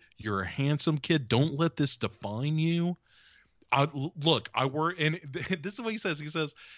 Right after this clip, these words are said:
"I work with about fifteen stutterers regularly. Is it okay if I call you?" And then he goes, "Hey, Dad, is it okay if I call him? And I mean that. Is it okay?"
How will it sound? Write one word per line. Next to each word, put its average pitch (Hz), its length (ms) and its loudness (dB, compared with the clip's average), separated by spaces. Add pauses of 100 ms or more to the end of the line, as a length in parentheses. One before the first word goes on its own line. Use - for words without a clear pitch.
(180)
"I 165 120 4
work 165 280 0
with 147 140 -2
about 117 240 -4 (120)
fifteen 131 400 -2
stutterers 120 680 -2
regularly. 127 800 -2
Is 107 140 4
it 117 80 4
okay 120 320 2
if 139 100 0
I 107 80 4
call 98 300 0
you?" 117 340 0 (220)
And 143 120 8
then 160 120 8
he 160 80 2
goes, 131 180 2
"Hey, 127 200 -2
Dad, 113 300 2
is 92 140 -6
it 107 80 -4
okay 135 240 -4
if 165 120 -4
I 135 60 0
call 135 280 -2
him? 131 100 -2
And 107 100 0
I 127 80 2
mean 135 300 2
that. 82 240 -4
Is 113 220 0
it 113 80 2
okay?" 113 500 0